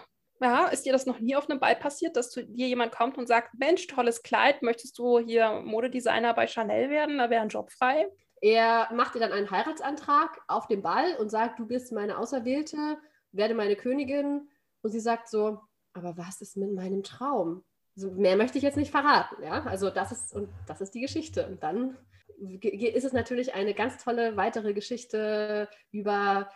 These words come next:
Speaker 2: was, was ist wichtiger, die Liebe oder ihr Traum, eine Modedesignerin zu werden? Und was passiert mit der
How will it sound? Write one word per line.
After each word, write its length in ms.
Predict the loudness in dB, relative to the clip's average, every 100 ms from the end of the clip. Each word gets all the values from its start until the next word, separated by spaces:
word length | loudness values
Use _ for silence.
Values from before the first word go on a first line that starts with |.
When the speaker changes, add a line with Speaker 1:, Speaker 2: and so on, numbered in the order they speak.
| _
Speaker 2:
was, 420 | -4 -4 -14 -20 -4
was 220 | -2 -2
ist 180 | -6 -4
wichtiger, 420 | -4 -4 -6 -6
die 100 | -6
Liebe 540 | -2 -2 0 -4 -2
oder 360 | -4 -4 -6 -4
ihr 320 | -4 -4 -6
Traum, 320 | -10 -8 -6
eine 160 | -4 -4
Modedesignerin 720 | -2 -2 -4 -4 -6 -6 -8
zu 160 | -12 -14
werden? 360 | -10 -8 -6 -6
Und 120 | -2
was 220 | -2 -2
passiert 520 | -10 -8 -4 -4 -2
mit 180 | -6 -4
der 320 | -2 2 0